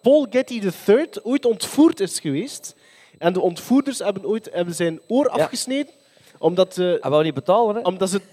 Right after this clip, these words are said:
Speaker 1: te lang duurde voor met geld over de brug te komen. Dus steenrijke familie, hè. En uiteindelijk heeft, eh, dus de opa, dus die J. Paul Getty, heeft dan, eh,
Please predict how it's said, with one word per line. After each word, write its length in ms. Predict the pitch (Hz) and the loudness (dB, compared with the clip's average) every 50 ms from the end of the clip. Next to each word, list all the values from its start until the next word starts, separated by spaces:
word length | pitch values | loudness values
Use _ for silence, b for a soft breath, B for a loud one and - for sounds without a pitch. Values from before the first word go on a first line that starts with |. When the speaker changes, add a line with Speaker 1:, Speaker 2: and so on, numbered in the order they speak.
| - | -4
Speaker 1:
te 120 | - 202 185 | -2 0 0
lang 320 | 185 196 214 226 196 170 | 2 0 0 0 -4 -6
duurde 320 | 156 175 208 247 247 285 | -2 0 0 0 0 -2
voor 120 | 220 220 233 | -2 -2 0
met 160 | 208 170 - | 0 -2 -2
geld 280 | - 180 180 214 - 254 | 0 0 0 0 0 -2
over 180 | 262 240 233 | -6 -6 -4
de 100 | 226 240 | -8 -4
brug 200 | 202 220 262 247 | -2 -2 -2 -2
te 120 | - 311 - | -4 -8 -6
komen. 300 | - 262 277 311 359 403 B B B B B B B B | -4 -4 -2 -2 -4 -8 B B B B B B B B
Dus 280 | B 160 180 - - 196 | B 2 2 2 2 -2
steenrijke 540 | - - - 294 302 294 262 254 247 254 240 | -6 -4 -2 2 2 4 4 4 2 2 -2
familie, 400 | - 226 202 175 160 135 127 127 156 | 0 2 2 2 0 -2 0 0 0
hè. 60 | 214 349 _ B B B B B B | -2 -2 _ B B B B B B
En 140 | 165 170 185 | 0 2 2
uiteindelijk 500 | 190 185 - 220 233 262 269 269 262 - | 2 2 4 4 4 4 4 2 -2 -2
heeft, 340 | - - 214 214 - - | -6 -6 -6 -6 -2 0
eh, 100 | 190 180 180 170 | 2 2 2 2
dus 160 | 156 156 147 | 0 -4 0
de 120 | - 147 - - | 0 -2 -2 0
opa, 380 | - 151 175 - - 160 359 427 _ _ _ _ _ _ _ _ | 0 0 0 0 0 -2 -2 -2 _ _ _ _ _ _ _ _
dus 120 | _ 139 139 | _ -16 -12
die 140 | 139 147 139 | -10 -12 -8
J. 220 | 131 143 151 156 | -2 0 0 0
Paul 260 | 156 156 160 147 139 131 | 0 0 -2 -2 -2 0
Getty, 300 | - 160 170 - 220 185 | -4 -6 -4 -4 -8 -2
heeft 180 | - 175 170 - | -2 -2 0 2
dan, 240 | 185 170 160 160 - | 0 0 0 -2 -4
eh, 120 | - 143 | -4 -2